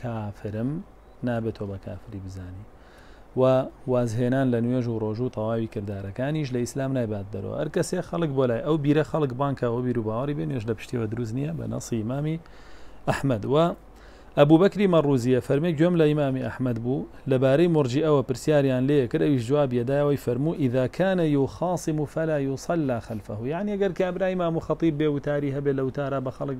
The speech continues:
بڵێ: «نوێژ نەکردن کوفر نییە»، یان مێزگردی هەبێ لە کەناڵەکان، لەوێ بڵێ: «نوێژ نەکردن کوفر نییە»، و بڵێ: «کەس کافر نییە»، تۆ ناتوانی بە کەس بڵێ کافر، هەتا خۆی نەڵێ:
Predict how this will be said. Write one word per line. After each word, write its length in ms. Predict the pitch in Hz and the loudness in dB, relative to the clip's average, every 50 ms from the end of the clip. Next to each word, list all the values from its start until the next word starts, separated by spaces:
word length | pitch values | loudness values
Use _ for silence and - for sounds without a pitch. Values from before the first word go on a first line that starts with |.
| 127 | -6
بڵێ: 180 | 139 139 139 135 131 - - - - - - - - - - - - - - - - - - - - - - - - - - - - | -4 -4 -4 -6 -8 -12 -20 -20 -20 -20 -20 -20 -20 -20 -20 -20 -20 -20 -20 -20 -20 -20 -20 -20 -20 -20 -20 -20 -20 -20 -8 -2 2
«نوێژ 160 | 165 170 147 135 151 | 4 4 6 4 2
نەکردن 400 | 143 - - 139 135 135 151 139 - | 2 2 2 2 4 4 2 2 2
کوفر 240 | - 147 - - 147 131 143 | -2 -2 0 0 2 2 2
نییە»، 240 | 147 147 147 139 135 139 151 170 - - - | 2 4 4 2 2 0 -4 -8 -14 -10 -2
یان 260 | 139 143 156 160 147 143 139 139 | 2 4 4 4 2 2 0 0
مێزگردی 540 | 139 143 139 120 117 123 147 143 131 135 139 131 | 0 0 0 0 2 2 2 2 4 2 2 2
هەبێ 180 | 139 139 139 139 135 | 2 2 2 2 2
لە 60 | 135 - - | 0 -2 -2
کەناڵەکان، 560 | 135 131 131 127 131 135 123 - 139 139 135 135 | -4 -2 -2 -2 -2 -4 -4 -4 -4 -2 -2 0
لەوێ 180 | 131 135 139 139 127 | 0 0 0 0 0
بڵێ: 140 | 143 143 143 139 | 0 -2 0 0
«نوێژ 160 | 139 135 127 117 135 | 0 0 0 -2 -2
نەکردن 320 | 127 - 139 127 139 139 131 - | -4 -4 -4 -2 -2 -2 -2 -2
کوفر 220 | - - 147 135 139 147 | -2 0 0 0 0 0
نییە»، 120 | 143 139 135 | 0 0 0
و 60 | 131 131 | -2 0
بڵێ: 160 | 131 147 143 131 - | 0 0 0 0 -2
«کەس 140 | 147 - - - | -6 -6 -4 -4
کافر 300 | 143 135 135 - 147 143 135 147 | -2 -2 -2 -2 -2 -2 0 0
نییە»، 160 | 147 143 139 - | 0 0 0 0
تۆ 80 | 143 143 143 | 0 0 0
ناتوانی 380 | 143 135 - 147 139 139 139 143 | -2 -2 -2 -2 0 0 0 0
بە 60 | 139 139 | 0 0
کەس 120 | 143 131 127 131 | -2 -4 -2 -2
بڵێ 160 | 139 143 143 131 - | -2 -2 -2 -2 -2
کافر، 220 | 139 135 123 135 135 131 | -4 -4 -2 -4 -4 -2
هەتا 160 | - 151 151 143 - | 0 0 0 0 2
خۆی 160 | - 165 160 156 | 2 2 4 4
نەڵێ: 160 | 151 143 143 | 4 4 4